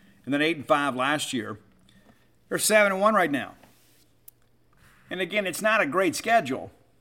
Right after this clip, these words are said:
but they win at Southern Miss, a game that Southern Miss fans will tell you they should have won.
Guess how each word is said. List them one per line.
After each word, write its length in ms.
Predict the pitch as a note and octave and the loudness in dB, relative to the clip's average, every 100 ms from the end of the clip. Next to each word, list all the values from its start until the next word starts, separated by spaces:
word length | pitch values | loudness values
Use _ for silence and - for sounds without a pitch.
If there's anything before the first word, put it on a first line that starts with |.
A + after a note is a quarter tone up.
| _ _ _ _ _ _ _ _ _ _ _ _ _ _ _ - | _ _ _ _ _ _ _ _ _ _ _ _ _ _ _ -4
but 140 | D#3+ | -2
they 140 | G3 E3+ | 2 2
win 240 | D#3+ G#3 | 4 4
at 100 | A3+ | 2
Southern 320 | - G3 F#3+ | 2 2 2
Miss, 480 | D#3+ D3 D#3+ - - - _ C#3+ | 2 2 2 -2 -8 -12 _ -8
a 80 | |
game 240 | C#3 E3 F3 | -2 -2 -2
that 120 | C#3+ | -4
Southern 260 | E3 E3 D#3 | -2 -2 0
Miss 180 | D#3+ | -2
fans 320 | - D3+ D#3 C#3+ | 0 0 0 -2
will 80 | |
tell 180 | C3 D#3 | 0 0
you 80 | D#3 | 2
they 80 | B2+ | -2
should 200 | - D3+ | -4 -2
have 80 | C3 | -2
won. 320 | A2+ B2 | -2 -4